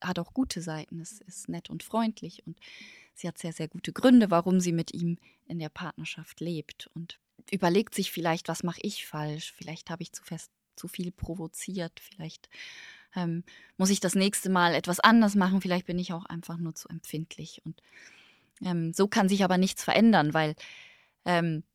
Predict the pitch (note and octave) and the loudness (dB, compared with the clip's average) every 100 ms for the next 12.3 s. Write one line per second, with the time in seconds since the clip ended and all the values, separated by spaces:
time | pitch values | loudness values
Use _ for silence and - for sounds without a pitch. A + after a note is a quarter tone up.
0 | _ _ _ _ _ _ _ - F#3+ F#3+ | _ _ _ _ _ _ _ 2 4 4
1 | F3+ F3+ G3 G#3 F3+ D3 F3 E3+ E3+ - | 2 4 4 4 -2 -2 -6 -4 -6 -6
2 | - - - E3+ - G3 G3 E3+ - - | -14 -12 -10 -8 0 2 4 2 -6 -8
3 | E3 D#3 E3+ D#3 D3+ - F#3 G3 - D#3 | -10 -10 -8 -6 -6 -4 -2 -2 -6 -14
4 | E3 - E3 D3+ D#3+ - - F3 - D#3 | -12 -12 -12 -12 -14 -8 -8 -8 -12 -12
5 | - - D3+ D#3 D3 C#3+ E3+ - - _ | -14 -12 -10 -6 -6 -6 -10 -14 -18 _
6 | D#3+ D#3+ D#3+ - D3+ D#3 D#3 D#3+ D#3+ - | -4 -4 -8 -10 -8 -8 -10 -8 -8 -10
7 | - - E3+ F3 E3+ D#3+ D#3 _ - - | -12 -6 -4 -2 -2 -4 -8 _ -14 -12
8 | E3+ D#3 D#3 - D#3+ - E3 F3 D#3 D3+ | -4 -4 -4 -6 -12 -8 -6 -4 -4 -6
9 | D#3 - _ - - - _ - F3+ D#3+ | -10 -16 _ -20 -20 -20 _ -4 0 2
10 | E3 E3+ E3+ E3+ - F3 D#3 D3+ D#3 - | 0 -2 -4 -4 -4 -6 -4 -8 -8 -12
11 | D#3+ D3+ - - D3+ D#3 - - D#3+ D3 | -12 -12 -16 -18 -16 -16 -18 -18 -16 -16
12 | - - - | -20 -20 -20